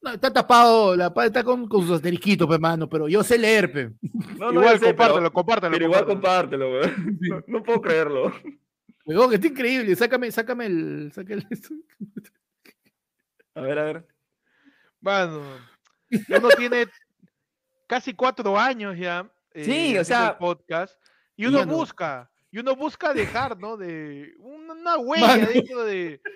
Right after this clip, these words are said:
Speaker 3: del análisis noticioso en formato de comedia, mano. Eh, y valoramos bastante la decisión
Speaker 1: Claro.
Speaker 3: de ahí, pero, pero
Speaker 1: Pero
Speaker 3: nos
Speaker 1: siempre te
Speaker 3: sorprende
Speaker 1: sorprende.
Speaker 3: con, con
Speaker 2: Eso siempre,
Speaker 3: situaciones
Speaker 2: siempre
Speaker 3: como esta.
Speaker 2: sorprende, mano.
Speaker 3: Panda, Panda, ¿puede retomar la lectura
Speaker 1: Mano,
Speaker 3: del
Speaker 1: lo
Speaker 3: titular,
Speaker 1: leí,
Speaker 3: mano?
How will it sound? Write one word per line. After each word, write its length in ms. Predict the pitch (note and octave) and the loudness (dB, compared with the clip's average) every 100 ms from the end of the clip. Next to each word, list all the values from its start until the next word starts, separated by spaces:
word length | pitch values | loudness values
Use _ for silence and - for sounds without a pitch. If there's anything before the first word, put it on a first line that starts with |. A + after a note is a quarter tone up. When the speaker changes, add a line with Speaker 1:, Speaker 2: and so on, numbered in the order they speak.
| G4+ F#3 | -2 0
Speaker 3:
del 180 | G3+ G3+ | 0 -2
análisis 500 | G3+ C#4 C#4+ A3 A#3 | -2 -2 -4 -6 -8
noticioso 640 | G#3 F#3 E3+ B3+ C#4 A3 | -10 -12 -14 -6 -4 -4
en 80 | F#3+ | -8
formato 340 | F#3 G3 A3+ | -8 -10 -10
de 60 | A#3 | -10
comedia, 560 | F3 E3+ A#3+ G#3 F3+ | -12 -8 -4 -2 -4
mano. 460 | F3+ G#3 F#3 D3+ B2+ _ _ _ _ _ | -6 -8 -8 -12 -16 _ _ _ _ _
Eh, 440 | - F3 F3 F3 F3+ | -10 -8 -6 -6 -8
y 100 | G3+ | -6
valoramos 460 | G3 G3 A3+ D4 C#4+ | -4 0 0 -2 -2
bastante 480 | G#3 - C4 C4 | -6 -4 -4 -4
la 80 | G3 | -6
decisión 300 | F3+ F3 A3 | -8 -10 -12
Speaker 1:
Claro. 120 | G#3+ A3 | -10 -10
Speaker 3:
de 20 | |
ahí, 80 | B3 | -10
pero, 480 | A3+ F3+ D#3+ C#3+ C3 _ _ _ _ _ - | -12 -10 -8 -10 -18 _ _ _ _ _ -6
pero 180 | F#3 | -4
Speaker 1:
Pero 120 | F3+ D#3 | -2 -2
Speaker 3:
nos 80 | |
Speaker 1:
siempre 200 | D3 G#3 | 0 0
te 80 | G#3+ | 0
Speaker 3:
sorprende 260 | G3+ F#3 G3+ - | 0 4 4 4
Speaker 1:
sorprende. 120 | C#3 | -2
Speaker 3:
con, 280 | D3+ C#3+ D3 | -4 -12 -20
con 160 | - F#3 | -6 -4
Speaker 2:
Eso 100 | - | -2
siempre, 340 | - A3 A#3 | -4 -2 0
Speaker 3:
situaciones 40 | F#3+ | 2
Speaker 2:
siempre 320 | D#4+ D4 E4+ | 0 0 0
Speaker 3:
como 120 | G3 | 2
esta. 100 | E3+ - | 4 4
Speaker 2:
sorprende, 300 | B3 C4+ D#3 | 2 2 0
mano. 280 | D#3+ D#3 C3+ | -2 -2 0
Speaker 3:
Panda, 460 | D4 C4 A#3 A#3 | 0 2 0 -2
Panda, 280 | - B3 A3+ | -4 -2 -2
¿puede 500 | G3 F#4+ D#4+ D4+ B3+ | 0 -2 0 -2 -2
retomar 460 | G#3+ G3+ G3 A3 C4+ | -2 -4 -4 -2 -2
la 100 | C4 | -2
lectura 480 | G#3 E3 - C4 D#3+ | -4 -6 -6 0 0
Speaker 1:
Mano, 160 | E3 C3+ - _ - | 0 -6 -12 _ -10
Speaker 3:
del 120 | E3+ | -8
Speaker 1:
lo 60 | E3 | 0
Speaker 3:
titular, 220 | G3 G#3 | 4 6
Speaker 1:
leí, 200 | G3+ C4+ | 6 4
Speaker 3:
mano? 160 | D4+ | 0